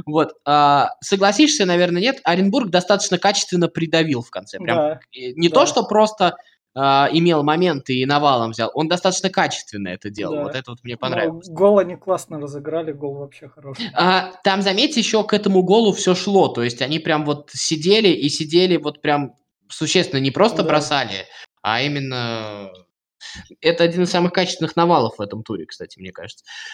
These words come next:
Speaker 1: Но при всем при этом у Крыльев действительно неплохой состав. А, там проблема в том, что мы еще раз понимаем, что, э, Крылья, в общем-то, борются за выживание,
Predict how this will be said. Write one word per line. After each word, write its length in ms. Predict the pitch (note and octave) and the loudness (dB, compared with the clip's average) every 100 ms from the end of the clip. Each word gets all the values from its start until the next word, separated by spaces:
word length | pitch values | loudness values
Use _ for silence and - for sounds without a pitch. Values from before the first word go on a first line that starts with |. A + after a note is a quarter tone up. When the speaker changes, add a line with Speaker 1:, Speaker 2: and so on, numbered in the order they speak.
| - | -2
Speaker 1:
Но 200 | G3 B3+ | 2 4
при 80 | D4+ | 2
всем 160 | E4 E4+ | 0 0
при 100 | F4 | 0
этом 220 | D#4 D4+ - _ | 0 -2 -6 _
у 60 | - | -4
Крыльев 280 | D#4 E4 - | 0 0 0
действительно 380 | A#3 - D#4 B3+ | -4 -6 -6 -4
неплохой 400 | A#3+ B3 B3 B3+ | -2 -2 -2 -2
состав. 360 | C4 - D#4+ - - - - | -4 -2 -2 -2 -20 -20 -4
А, 300 | F3+ G3 G3+ | 2 4 4
там 160 | A3 A3+ | 2 0
проблема 400 | A3+ A3+ B3 G#3+ | 0 0 0 -2
в 80 | - | 2
том, 360 | A3 G3+ E3+ - | 4 4 2 -6
что 200 | - F3+ | -8 -4
мы 180 | F3+ F3+ E3+ D#3+ D#3 D3 C#3+ | -2 0 -2 -2 -4 -6 -8
еще 280 | D3+ D3 E3+ | -10 -4 -2
раз 240 | C#3+ - - | -2 -4 -6
понимаем, 460 | D3 D3+ C#3+ A#2+ A2 | -4 0 0 0 -4
что, 640 | - B2 B2 A#2+ A#2 G#2 _ _ - | -6 -2 -2 0 -2 -4 _ _ -14
э, 280 | C#3 C3+ B2 A#2+ | -8 -6 -6 -4
Крылья, 640 | E3+ F3+ F#3 E3 D#3 D3 - - _ | 0 2 2 0 0 -2 -6 -20 _
в 60 | D#3 | -2
общем-то, 380 | E3 E3+ D3 C#3+ | 0 -2 -4 -4
борются 500 | B2 F3+ F3 - C#3 | 4 4 4 2 -6
за 140 | B2 C#3+ | -4 -2
выживание, 840 | C#3+ D#3 D#3+ D#3 C3+ B2 A#2+ | -2 0 0 0 0 -2 -4